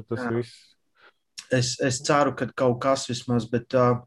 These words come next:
Speaker 2: problēma jau nav, pat, pat ja problēma atrisinās tikai pie mums, tas neko nemaina.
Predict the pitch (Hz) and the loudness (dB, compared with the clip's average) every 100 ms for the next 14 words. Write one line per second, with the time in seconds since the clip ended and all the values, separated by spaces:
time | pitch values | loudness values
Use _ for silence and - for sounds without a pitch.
0 | _ _ 185 220 185 143 139 135 135 123 | _ _ 2 6 6 6 4 4 4 2
1 | 135 117 123 135 123 143 139 123 120 131 | -4 -2 -2 -2 -4 -2 2 2 4 0
2 | 123 - 120 110 - 120 113 - 113 123 | -4 -4 -4 -4 -6 -4 -4 0 2 4
3 | 123 - - 107 110 110 107 98 95 | 2 -2 -10 -4 0 0 0 -4 -10